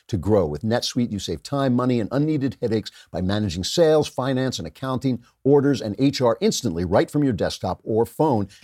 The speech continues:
NetSuite is the world's number one cloud business system. Right now, NetSuite is offering you valuable insights with a free guide, seven key strategies to grow your profits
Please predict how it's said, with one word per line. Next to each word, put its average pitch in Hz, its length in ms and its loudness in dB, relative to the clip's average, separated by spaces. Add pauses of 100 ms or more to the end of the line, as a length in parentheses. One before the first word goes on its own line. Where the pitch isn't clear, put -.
(100)
NetSuite 120 400 -2
is 123 220 0
the 117 100 0
world's 101 360 0
number 139 380 2
one 123 420 0
cloud 104 420 0 (220)
business 98 340 0
system. 82 320 -4
Right 123 180 2
now, 120 200 -2
NetSuite 120 400 -2
is 104 80 -6
offering 107 300 -2
you 98 100 0
valuable 135 440 2
insights 117 460 0 (240)
with 104 140 -6
a 92 100 0
free 160 380 2
guide, 98 440 0
seven 147 500 0
key 143 240 -4
strategies 120 640 -2
to 104 80 -8
grow 95 260 2
your 143 120 2
profits 123 480 -2